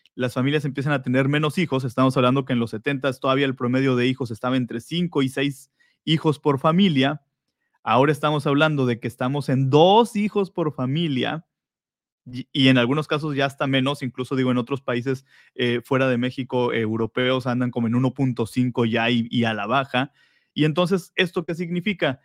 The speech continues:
Que empieza a haber cada vez menos personas en edad de trabajar o activamente, laborales,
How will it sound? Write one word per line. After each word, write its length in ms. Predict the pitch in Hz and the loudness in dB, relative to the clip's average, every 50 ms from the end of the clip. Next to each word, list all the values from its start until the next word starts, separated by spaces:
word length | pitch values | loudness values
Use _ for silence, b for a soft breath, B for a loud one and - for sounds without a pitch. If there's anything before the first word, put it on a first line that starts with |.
| _ _ _ _ _ _ | _ _ _ _ _ _
Que 340 | - 156 151 151 156 160 156 - | 0 2 4 4 4 2 0 -2
empieza 560 | 160 151 147 147 139 135 180 196 196 180 220 | -2 0 0 0 -2 0 2 2 2 4 2
a 20 | 190 | 2
haber 220 | 180 190 185 175 | 2 2 0 0
cada 220 | - 214 220 240 | 0 0 2 2
vez 240 | 254 254 254 240 208 | 2 2 2 2 2
menos 380 | 226 220 240 233 226 247 247 - | 2 4 4 4 2 2 0 -2
personas 880 | _ - 202 180 156 147 135 - 165 151 147 135 135 135 131 - - _ _ _ _ _ _ _ _ _ _ _ _ _ _ _ _ _ - | _ -2 0 0 0 -2 -2 -2 -2 -2 0 0 -2 -2 -4 -10 -20 _ _ _ _ _ _ _ _ _ _ _ _ _ _ _ _ _ 2
en 160 | 151 143 139 | 2 4 4
edad 300 | 139 131 131 139 151 165 | 4 4 4 4 2 2
de 140 | 160 185 190 | 2 2 0
trabajar 680 | 170 - 190 190 190 196 190 170 - - 135 123 127 139 | 2 2 2 4 4 4 2 0 0 0 -2 0 0 0
o 320 | 147 135 123 117 107 - _ | 0 -2 -2 -2 -4 -6 _
activamente, 960 | - 123 117 - _ - 135 139 139 139 139 135 131 131 127 135 127 120 120 | -8 -8 -8 -8 _ -4 -2 0 0 0 0 0 0 -2 -2 -2 -2 -2 -2
laborales, 720 | - 131 120 113 110 117 117 127 135 135 139 135 135 - | -2 -2 -2 -2 -2 -2 -2 0 0 0 0 -2 -4 -10